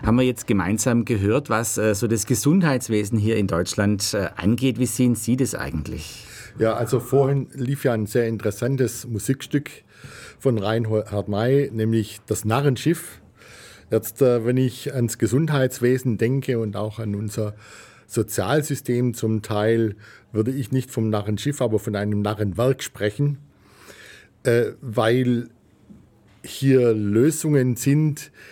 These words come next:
Speaker 2: die eigentlich keine sind. Und ich denke, die Ursache ist die, dass, ähm, eben im politischen Geschäft häufig es zu Kompromissen kommt. Ich meine,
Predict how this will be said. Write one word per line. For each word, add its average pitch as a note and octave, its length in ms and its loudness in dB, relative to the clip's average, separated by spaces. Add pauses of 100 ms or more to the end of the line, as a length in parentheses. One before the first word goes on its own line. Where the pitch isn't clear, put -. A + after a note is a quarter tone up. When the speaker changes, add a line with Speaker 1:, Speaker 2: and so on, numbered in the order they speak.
(300)
Speaker 2:
die C3+ 240 0
eigentlich B2+ 600 0
keine D#3 340 2
sind. G2 440 -10 (320)
Und A2 360 -2
ich - 180 -8
denke, D#3 400 2
die A#2 160 -6
Ursache C#3 440 -2
ist - 280 -8
die, D#3+ 360 0 (680)
dass, - 380 0
ähm, B2+ 360 2 (440)
eben C3 380 0 (160)
im E3+ 280 2
politischen C#3+ 600 0
Geschäft C3 480 -2 (320)
häufig D#3+ 420 2
es C#3 220 -2
zu D3 140 -2
Kompromissen C3+ 800 0
kommt. C3+ 560 -2 (420)
Ich C#3 80 0
meine, C#3+ 220 4